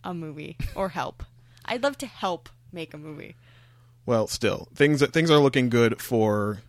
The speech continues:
Speaker 2: the, sorry, what was the percentage? Or ninety percent?
Speaker 1: Ninety percent.
Speaker 2: Ninety percent African or African American, uh, Black
Speaker 1: Or,
Speaker 2: Panther
Speaker 1: or,
Speaker 2: movie.
Speaker 1: I think it was African or Black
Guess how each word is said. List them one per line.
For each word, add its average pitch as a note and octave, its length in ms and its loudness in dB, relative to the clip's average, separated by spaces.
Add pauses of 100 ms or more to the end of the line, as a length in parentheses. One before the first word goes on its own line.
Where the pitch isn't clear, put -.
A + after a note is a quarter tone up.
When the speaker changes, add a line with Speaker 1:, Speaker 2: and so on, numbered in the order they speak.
(120)
Speaker 2:
the, G#2 320 -6
sorry, G#2+ 200 -2
what G2+ 100 0
was A2+ 80 -2
the A2+ 80 -4
percentage? C3+ 500 -6
Or A2+ 100 -4
ninety A2 360 0
percent? D#3 320 2
Speaker 1:
Ninety A3 200 0
percent. G3 300 -4
Speaker 2:
Ninety C3 200 4
percent B2+ 300 0
African A#2 380 2
or A2 80 0
African A2+ 360 -2
American, A2 560 -2 (200)
uh, G#2+ 380 -2
Black B3 200 4
Speaker 1:
Or, - 20 -2
Speaker 2:
Panther A2+ 220 -2
Speaker 1:
or, G2+ 40 -4
Speaker 2:
movie. G2+ 260 -4
Speaker 1:
I G#3+ 140 -2
think A#3 180 -10
it A#3 60 -10
was A3+ 180 -6
African F#3+ 340 -10
or E3+ 160 -10
Black D#3 680 -14